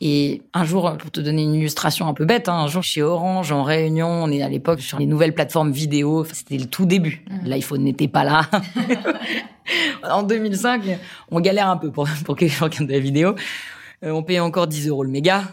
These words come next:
Speaker 1: On est en réunion avec le directeur marketing, et cetera. Et à un moment, ils disent les, euh, sur les chiffres, ils disent les, les quatre cent mille, euh, vidéos. Et là, je l'arrête. Et je dis, « Non, les quatre cent trente-deux mille deux cent dix-huit <laughs> vidéos du mois. »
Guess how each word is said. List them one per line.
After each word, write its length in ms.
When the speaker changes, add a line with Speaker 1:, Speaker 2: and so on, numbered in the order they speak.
Speaker 1:
On 180
est 40
en 100
réunion 260
avec 180
le 60
directeur 400
marketing, 480
et 80
cetera. 400
Et 60
à 60
un 40
moment, 140
ils 80
disent 160
les, 220
euh, 180
sur 160
les 80
chiffres, 320
ils 100
disent 160
les, 180
les 180
quatre 200
cent 180
mille, 220
euh, 260
vidéos. 280
Et 80
là, 140
je 140
l'arrête. 400
Et 60
je 100
dis, « 80
Non, 80
les 100
quatre 240
cent 160
trente-deux 440
mille 280
deux 140
cent 180
dix-huit 480
<laughs> 140
vidéos 360
du 180
mois. » 300